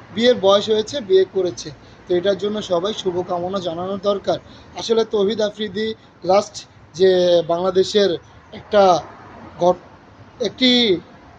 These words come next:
মর্মান্তিক ঘটনা চলে গেল, সরকার পতন হলো, সেখানে তৌহিদ আফ্রিদির একটা ভূমিকার জন্য আজকে তৌহিদ আফ্রিদি বাংলাদেশের অনেকের কাছে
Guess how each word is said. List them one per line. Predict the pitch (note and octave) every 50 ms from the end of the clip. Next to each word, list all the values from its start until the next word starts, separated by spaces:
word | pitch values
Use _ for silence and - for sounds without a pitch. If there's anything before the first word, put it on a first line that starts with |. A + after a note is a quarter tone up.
| -
মর্মান্তিক | E3+ E3 F3+ F#3+ G3 G3 G3+ G3+ G3+ F#3+ A3 G3+
ঘটনা | D#3+ F3 E3 E3 G3+ G3 F#3+ F#3
চলে | - G#3+ G3 F#3 F3+ E3+
গেল, | E3+ E3 D#3+ F3
সরকার | F3 - F3+ E3+ D#3+ - G3+ F#3 F3 -
পতন | G3+ F#3 F3+ G3 G3 F3+
হলো, | E3+ D#3+ D#3+ F#3 B3 - - - - - -
সেখানে | - A#3 A3+ A3 A3+ B3 A#3+ A#3+ B3 A#3+
তৌহিদ | A#3+ G#3+ G3 F#3+ F#3 F#3
আফ্রিদির | G3 F#3 - G3 F#3+ F3+ G3+ F#3+
একটা | F#3 F#3 - G3+ F#3
ভূমিকার | D3+ D3 F3 F3+ F#3+ F3+ G3 G3+ G3 -
জন্য | - F#3+ F3+ F3+ F#3 G3 G3+ - - - - - -
আজকে | F#3 F#3 - - B3 A#3
তৌহিদ | A#3+ - F#3+ F3+ F#3 F3+
আফ্রিদি | F#3+ F#3 F3+ - F#3+ F#3 F3+ G3
বাংলাদেশের | E3 D#3 D#3 D3+ D#3+ E3+ E3 E3 E3+ E3 F3+ F#3 F3 D#3 - - - - - -
অনেকের | F3+ F#3 G3 G3+ F#3+ A#3 G#3 G3
কাছে | - F#3+ E3+ D#3+ - - F#3 G3+ A#3